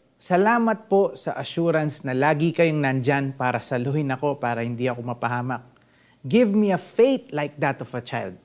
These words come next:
Isang pananampalataya na walang takot at sa halip ay punong-puno ng pagtitiwala na kayo ang mag-iingat sa akin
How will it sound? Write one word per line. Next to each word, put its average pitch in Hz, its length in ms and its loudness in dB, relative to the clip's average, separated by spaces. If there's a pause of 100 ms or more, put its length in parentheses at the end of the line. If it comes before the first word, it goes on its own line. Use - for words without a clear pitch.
Isang 160 320 -8
pananampalataya 151 1040 0
na 135 80 -2
walang 110 320 -4
takot 160 400 -2 (480)
at 139 160 -12
sa 196 80 -2
halip 202 480 0 (400)
ay 135 80 -6
punong-puno 160 560 -2
ng 143 180 -2
pagtitiwala 135 800 0
na 123 160 -2
kayo 143 400 0
ang 147 180 -6
mag-iingat 147 560 -4
sa 160 300 -2
akin 110 240 -10